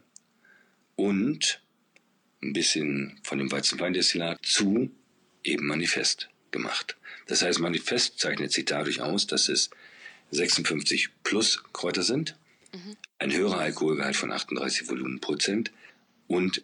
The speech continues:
Speaker 1: weniger Karamell. Aus dem Grunde öffnet es sich halt auch schneller. Und das Großartige ist jetzt halt dabei eben, dass es aus dem Grunde die Kräuter wesentlich präsenter sind. Die kommen alle, wie gesagt, sukzessiv.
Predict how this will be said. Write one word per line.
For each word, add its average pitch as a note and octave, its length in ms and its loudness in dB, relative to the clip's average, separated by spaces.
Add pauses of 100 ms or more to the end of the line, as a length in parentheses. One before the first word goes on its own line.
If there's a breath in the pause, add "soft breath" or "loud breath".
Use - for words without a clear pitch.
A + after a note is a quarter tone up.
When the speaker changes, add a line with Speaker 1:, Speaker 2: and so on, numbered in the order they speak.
Speaker 1:
weniger C#2 380 0
Karamell. C2+ 560 -2 (320 loud breath)
Aus - 160 0
dem D2 160 2
Grunde D2 280 2
öffnet - 340 0
es - 140 0
sich - 160 -2
halt - 120 -6
auch - 100 -6
schneller. - 380 -2 (720 loud breath)
Und D2+ 500 0
das - 140 0
Großartige A2 580 2
ist G#2 120 4
jetzt G2 200 2
halt D#2 180 -2
dabei E2 340 0
eben, G#2 400 0 (360 loud breath)
dass D2+ 200 2
es E2 360 2
aus - 140 0
dem D#2+ 240 2
Grunde D2+ 540 -2 (840 loud breath)
die - 120 -4
Kräuter G2 520 0 (380)
wesentlich D#2+ 420 0
präsenter B1+ 420 -2
sind. C#2 260 -4
Die D2 80 -2
kommen C2+ 420 -2
alle, D2 380 0 (680 loud breath)
wie C2+ 60 -2
gesagt, D2 260 0
sukzessiv. - 800 0